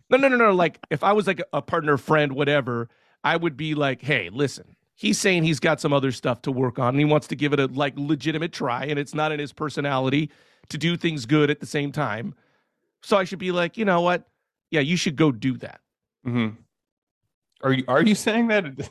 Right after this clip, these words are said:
Speaker 1: Well,
Speaker 2: way you're
Speaker 1: I mean,
Speaker 2: phrasing it is funny.
Speaker 1: I kinda feel like I am saying that 'cause, 'cause then, then it kind of, I don't have to go into my other stuff about this other stuff. 'Cause it's like, hey, the true real reason is, hey, this is got, this is done. I,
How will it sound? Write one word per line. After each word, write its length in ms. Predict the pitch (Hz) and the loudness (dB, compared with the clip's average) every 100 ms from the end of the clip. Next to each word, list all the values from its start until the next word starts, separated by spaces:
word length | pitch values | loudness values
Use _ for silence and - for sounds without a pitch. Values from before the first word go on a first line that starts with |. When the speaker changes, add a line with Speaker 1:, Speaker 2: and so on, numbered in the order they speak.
| - | -4
Speaker 1:
Well, 200 | 165 208 | 4 6
Speaker 2:
way 60 | 196 | 6
you're 100 | 226 | 2
Speaker 1:
I 40 | |
mean, 120 | 202 | 2
Speaker 2:
phrasing 320 | 170 175 175 139 | 2 2 2 0
it 100 | 131 | 0
is 220 | 110 - | -2 -4
funny. 220 | 175 170 | -4 -2
Speaker 1:
I 80 | 175 | -2
kinda 320 | 233 294 285 | -2 0 0
feel 180 | 240 220 | 0 2
like 240 | 202 180 | 2 2
I 80 | 151 | 0
am 260 | 147 160 156 | 0 0 -4
saying 420 | - 160 175 123 | -6 -4 -2 -4
that 200 | 101 104 | -6 -2
'cause, 300 | 220 135 - - | 0 0 -4 -4
'cause 140 | 180 165 | 0 2
then, 200 | 180 175 - | 0 -2 -10
then 260 | 147 175 185 | -2 0 0
it 100 | - | 0
kind 160 | 175 | 0
of, 140 | 147 - _ _ _ _ - | 0 -4 _ _ _ _ -2
I 60 | |
don't 80 | 160 | 0
have 100 | 156 | 0
to 60 | 139 | -2
go 180 | 143 143 | 0 0
into 100 | 135 | -2
my 160 | 131 | -2
other 180 | 131 123 | -2 -2
stuff 460 | 110 - 151 123 - | -4 -2 -2 -2 -8
about 380 | 139 131 123 - | -6 -4 -4 -6
this 160 | 131 143 | -10 -10
other 160 | 117 | -10
stuff. 320 | - 160 92 - | -4 -4 -2 0
'Cause 180 | 160 | 2
it's 140 | 147 156 | 2 2
like, 160 | 143 | 0
hey, 180 | - 151 | 2 0
the 140 | 135 147 | -2 -4
true 340 | - 196 190 | 0 0 2
real 260 | 160 170 147 | 4 4 4
reason 300 | 143 117 117 | 0 -2 -6
is, 220 | 120 - _ _ _ - | -8 -12 _ _ _ -4
hey, 240 | 165 - _ _ _ _ | -4 -4 _ _ _ _
this 140 | 139 131 | -4 0
is 100 | 160 | 2
got, 240 | 185 180 | 2 2
this 100 | 208 | 0
is 60 | 240 | 2
done. 300 | 247 220 190 | 2 2 -2
I, 120 | - | -6